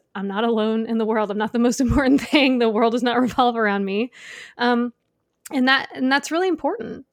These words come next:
like, that tolerance and the fact that the person can look up and see themselves reflected.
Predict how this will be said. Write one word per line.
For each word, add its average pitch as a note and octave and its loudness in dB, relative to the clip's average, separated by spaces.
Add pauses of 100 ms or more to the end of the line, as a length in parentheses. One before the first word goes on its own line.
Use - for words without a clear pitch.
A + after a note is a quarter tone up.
like, G#3+ -2
that - -4
tolerance C4+ 0 (140)
and A#3+ 2
the A3+ -4
fact A#3 -2
that A3 -4
the A3 -4
person A3+ -4
can G#3 -6
look A3 -4
up G3 -8
and G3 -10
see G#3 -10
themselves G3 -10
reflected. G3+ -16